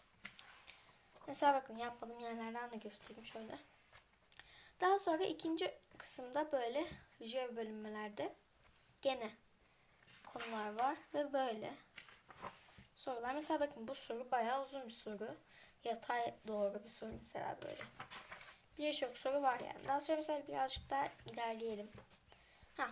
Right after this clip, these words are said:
mesela böyle sorular. Bunu da gene yeni aldım. Alalı bir hafta olmamıştır büyük ihtimalle. Gene bakın, saf maddeler ve karışımlar. Yani hem konu anlatıyorlar hem de güzelce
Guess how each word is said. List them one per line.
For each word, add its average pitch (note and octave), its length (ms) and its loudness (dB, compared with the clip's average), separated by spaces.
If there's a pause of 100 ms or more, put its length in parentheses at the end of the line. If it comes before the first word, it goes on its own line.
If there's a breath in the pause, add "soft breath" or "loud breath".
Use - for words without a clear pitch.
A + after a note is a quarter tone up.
mesela C4+ 440 4
böyle B3 300 0
sorular. A3+ 520 -4 (840 loud breath)
Bunu D#4+ 180 4
da D4+ 40 8
gene A#3 340 -2
yeni G#3+ 260 -2
aldım. G#3+ 320 -4
Alalı A#3 300 -6
bir A#3+ 80 -2
hafta A#3 280 -2
olmamıştır G#3 640 -6
büyük G3+ 180 -10
ihtimalle. G#3+ 500 -8 (840 loud breath)
Gene C#4+ 220 4
bakın, C#4+ 180 0
saf C4 440 2
maddeler A3 600 0
ve A3 100 -4
karışımlar. G#3+ 640 -4 (1200 loud breath)
Yani D#4 360 6
hem E4+ 200 -2
konu D#4 220 0
anlatıyorlar C4 680 0
hem C#4+ 380 -4
de C#4+ 140 2
güzelce B3+ 680 4